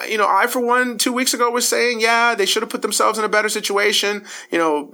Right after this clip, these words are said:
uh, some of Sean Payton's play calling was, was dumb at best.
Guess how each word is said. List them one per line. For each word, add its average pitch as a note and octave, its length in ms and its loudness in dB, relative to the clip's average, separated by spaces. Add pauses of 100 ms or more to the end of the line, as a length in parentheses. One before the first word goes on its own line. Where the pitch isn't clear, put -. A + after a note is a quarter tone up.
uh, - 200 -6
some G3+ 240 0
of G#3 120 0
Sean G#3 280 2
Payton's G3+ 260 0
play G3+ 220 0
calling G#3 340 2
was, F#3 220 -2
was D#3 180 -4
dumb F#3 360 0
at F#3+ 140 0
best. F#3 440 2